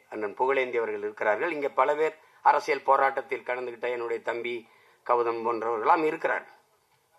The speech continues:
அந்த விடுதலையை சாத்தியப்படுத்த முடியாது என்றுதான் எல்லோரும் நினைத்துக் கொண்டிருந்தார்கள். இன்று சாத்தியப்பட்டு விட்டது. அதுபோல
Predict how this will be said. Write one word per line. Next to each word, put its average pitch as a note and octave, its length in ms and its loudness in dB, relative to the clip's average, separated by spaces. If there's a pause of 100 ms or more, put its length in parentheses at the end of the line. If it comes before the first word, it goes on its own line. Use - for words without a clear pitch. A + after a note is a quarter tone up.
(760)
அந்த D3+ 260 6
விடுதலையை G#3 600 10
சாத்தியப்படுத்த F#3 640 6
முடியாது A3 480 8
என்றுதான் G#3 340 6
எல்லோரும் F#3 340 2
நினைத்துக் E3 320 -6
கொண்டிருந்தார்கள். G#2+ 720 -6 (520)
இன்று A#2+ 360 -8
சாத்தியப்பட்டு B2+ 560 2
விட்டது. F#2 480 -12 (380)
அதுபோல C3+ 540 4